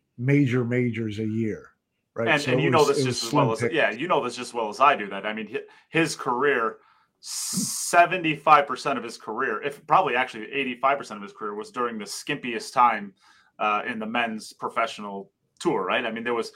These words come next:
Speaker 2: for a stretch there, there was, there was hardly anything.
Speaker 1: Yeah, there wasn't a lot. There wasn't a lot.
Speaker 2: If you look
Speaker 1: Um,
Speaker 2: at his European titles, he's, he's got a few of those. Those existed. <laughs>
Speaker 1: Oh, yeah, European, no doubt about it. I mean, I think, uh, how many times, Jim, has he won the European Straight Pool Championship?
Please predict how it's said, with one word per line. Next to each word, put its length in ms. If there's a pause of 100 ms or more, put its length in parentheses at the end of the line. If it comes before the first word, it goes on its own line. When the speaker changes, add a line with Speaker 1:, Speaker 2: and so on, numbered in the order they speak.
(140)
Speaker 2:
for 140
a 40
stretch 360
there, 160
there 100
was, 360
there 80
was 140
hardly 340
anything. 320 (500)
Speaker 1:
Yeah, 140
there 100
wasn't 240
a 40
lot. 300 (400)
There 80
wasn't 200
a 40
lot. 260 (840)
Speaker 2:
If 140
you 80
look 140
Speaker 1:
Um, 20
Speaker 2:
at 60
his 120
European 440
titles, 280
he's, 220
he's 240
got 140
a 40
few 220
of 80
those. 260
Those 260
existed. 460 (140)
<laughs> 160
Speaker 1:
Oh, 80
yeah, 160
European, 560
no 140
doubt 180
about 240
it. 60
I 20
mean, 120
I 120
think, 240
uh, 180
how 80
many 140
times, 320
Jim, 180
has 120
he 60
won 240
the 360
European 380
Straight 300
Pool 180
Championship? 720